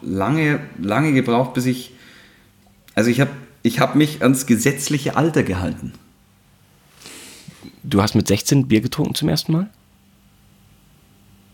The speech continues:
Speaker 1: Ja, ich kann mich eigentlich nicht daran erinnern, dass es recht viel früher war.
Speaker 2: Ja, muss ja auch gar nicht sein. Also, also ich glaub, so mit fünfzehn, fünfzehn und ein halb ging das bei mir los.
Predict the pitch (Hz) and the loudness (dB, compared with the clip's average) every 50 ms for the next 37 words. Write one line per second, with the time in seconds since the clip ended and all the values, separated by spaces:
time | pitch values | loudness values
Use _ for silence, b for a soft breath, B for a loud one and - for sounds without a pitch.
0 | _ _ _ _ _ - - 95 101 127 120 113 - - 104 104 98 101 95 95 | _ _ _ _ _ -16 -10 -6 -2 -2 -2 -2 0 0 2 2 2 2 2 0
1 | 92 95 104 107 - - 120 120 120 123 123 123 120 117 113 104 104 98 104 98 | 0 0 -2 -4 -2 -2 0 0 2 2 2 4 2 2 2 0 -2 -2 -2 -4
2 | - - - 117 113 - 151 170 190 147 104 82 80 82 82 - - - - _ | -2 -4 -4 -4 -2 -4 -2 0 2 2 2 0 -2 -4 -4 -8 -16 -20 -20 _
3 | _ _ _ _ _ _ _ _ _ _ _ _ _ - 82 78 78 90 - - | _ _ _ _ _ _ _ _ _ _ _ _ _ -6 -4 -4 -2 0 2 2
4 | 190 - - 78 - - 76 69 71 71 - - 73 69 65 69 67 - 92 87 | 4 2 2 0 -4 -6 -4 -4 -4 -4 -4 -6 -6 -6 -6 -6 -8 -6 -6 -6
5 | 78 80 B B B B B B B B - - - - - - 82 82 - 87 | -6 -8 B B B B B B B B -6 -4 -4 -2 -2 -4 -4 -4 -2 -2
6 | 90 78 - - - 120 113 - - 110 104 - 117 107 - - 104 101 95 92 | -2 -2 -2 0 0 0 0 0 -2 0 2 2 0 0 2 2 2 2 4 4
7 | 101 98 - - 113 104 98 95 - - 85 85 85 87 101 117 123 135 135 135 | 2 0 2 2 2 4 4 2 2 2 2 4 4 4 4 4 6 4 4 2
8 | - | 0